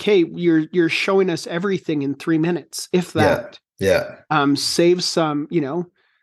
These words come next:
Speaker 1: save some for dessert. Save some room for dessert.
Speaker 2: <laughs> Well, that's
Speaker 1: Um,
Speaker 2: the thing. You can kind of, you can kind of realize it when you're watching trailers like that, and then it makes you already think the movie's gonna be bad before
Speaker 1: Yeah.
Speaker 2: you see it, which is kind of the situation in this. But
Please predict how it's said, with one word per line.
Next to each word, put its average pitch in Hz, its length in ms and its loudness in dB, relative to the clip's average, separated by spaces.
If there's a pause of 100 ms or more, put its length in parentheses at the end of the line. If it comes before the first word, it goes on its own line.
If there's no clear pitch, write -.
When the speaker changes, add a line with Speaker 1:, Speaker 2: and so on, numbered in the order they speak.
(120)
Speaker 1:
save 170 400 0
some 170 240 0
for 165 160 -2
dessert. 151 640 -6 (440)
Save - 220 0
some - 220 0
room 165 220 2
for 165 120 2
dessert. 151 540 0
Speaker 2:
<laughs> - 60 -6 (840)
Well, 151 100 4
that's 175 180 6
Speaker 1:
Um, 208 160 4
Speaker 2:
the 196 100 0
thing. 175 200 4
You 123 80 2
can 135 140 2
kind 139 220 4
of, 101 160 0 (160)
you 113 120 -4
can 107 140 -8
kind 131 220 0
of 110 100 2 (140)
realize 92 600 0
it 87 260 -2
when 95 180 -4
you're 92 120 -2
watching 87 380 -2
trailers 87 500 -2
like 101 200 -6
that, 127 320 0 (500)
and 107 160 0
then 113 160 4
it 113 180 0
makes 107 380 0
you 104 220 0
already 98 420 2
think 92 280 -6
the - 40 -4
movie's 82 360 -4
gonna 82 180 -6
be 80 140 -8
bad 71 340 -4 (720)
before - 160 0
Speaker 1:
Yeah. 175 160 0
Speaker 2:
you 80 80 -6
see 98 220 0
it, 73 100 0
which 78 120 -4
is 82 80 -6
kind 90 220 -6
of 85 80 -6
the 80 100 -8
situation 78 680 -4
in 65 120 -6
this. - 420 -6
But - 260 -4